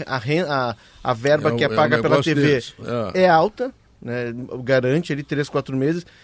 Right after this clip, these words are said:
Speaker 1: e eles jogam a Série D do jeito que dá. É uma inversão de valores em relação aos grandes. Os grandes apostam no nacional e jogam o estadual. Os pequenos não. Então, assim, é preciso ter um calendário de ano todo e,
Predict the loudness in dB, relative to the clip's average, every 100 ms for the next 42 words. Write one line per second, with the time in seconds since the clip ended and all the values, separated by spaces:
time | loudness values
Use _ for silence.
0 | _ 2 2 2 2 2 2 -2 -2 -2
1 | -2 -2 -4 -4 -6 -8 -8 -6 -6 -10
2 | _ _ _ 0 2 2 0 -2 0 0
3 | 0 -2 -2 0 -4 -6 -6 -6 -6 -4
4 | -2 -2 -2 -2 -2 -2 -2 -4 -2 -2
5 | 0 -4 0 0 -2 -4 -2 -2 -2 -2
6 | -2 -4 -14 -12 -4 2 2 2 -4 -4
7 | -6 -4 -4 -6 _ _ _ -14 -10 -6
8 | -2 -2 -2 -4 -6 -12 _ _ -12 -2
9 | -2 -2 -2 -2 -4 -6 -8 -4 -4 -2
10 | -2 0 0 0 -2 -2 -2 -2 -4 -6
11 | -6 -10 -10